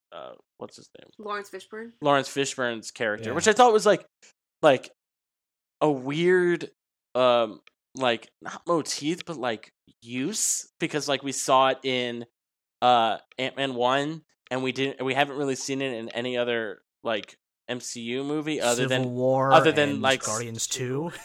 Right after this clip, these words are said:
Speaker 1: I mean, I wouldn't really consider Guardians
Speaker 3: <laughs>
Speaker 1: two, but, like, m-, like,
Speaker 3: Why
Speaker 1: Civil
Speaker 3: not?
Speaker 1: War. I don't know, 'cause, like, I don't, I, I just, I don't know. I felt like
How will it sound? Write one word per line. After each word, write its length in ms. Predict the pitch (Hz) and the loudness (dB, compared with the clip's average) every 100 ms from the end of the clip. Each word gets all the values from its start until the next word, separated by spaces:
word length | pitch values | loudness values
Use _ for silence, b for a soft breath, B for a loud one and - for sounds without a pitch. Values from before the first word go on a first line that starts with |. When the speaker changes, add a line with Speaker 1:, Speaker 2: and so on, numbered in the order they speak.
| - - | -16 4
Speaker 1:
I 80 | 208 | 8
mean, 120 | 214 | 10
I 60 | 208 | 10
wouldn't 200 | 220 202 | 10 6
really 180 | 202 185 | 4 2
consider 280 | 165 165 151 | 0 -4 0
Guardians 480 | 139 143 151 139 | 4 4 4 -2
Speaker 3:
<laughs> 40 | 135 | -2
Speaker 1:
two, 160 | 160 | -4
but, 180 | 151 139 | 0 -2
like, 300 | 123 123 - _ _ - | 0 -2 -4 _ _ -18
m-, 320 | 107 127 117 | -12 -10 -6
like, 200 | 131 127 - | -2 -2 -2
Speaker 3:
Why 140 | 180 | 0
Speaker 1:
Civil 120 | 339 359 | 2 2
Speaker 3:
not? 100 | 214 | 2
Speaker 1:
War. 80 | - _ | -2 _
I 80 | 180 | 2
don't 180 | 240 233 | 2 2
know, 120 | 233 | -2
'cause, 180 | - 180 | -2 -2
like, 120 | 170 | 0
I 120 | 151 165 | 4 4
don't, 160 | 170 - | 4 4
I, 180 | 160 160 | 2 4
I 100 | 147 | 0
just, 300 | 151 147 - - | 0 -6 -8 0
I 120 | 143 | 0
don't 120 | 143 | 2
know. 120 | 135 | -2
I 100 | 120 120 | -2 -4
felt 180 | 131 | -4
like 180 | 104 123 | -4 -8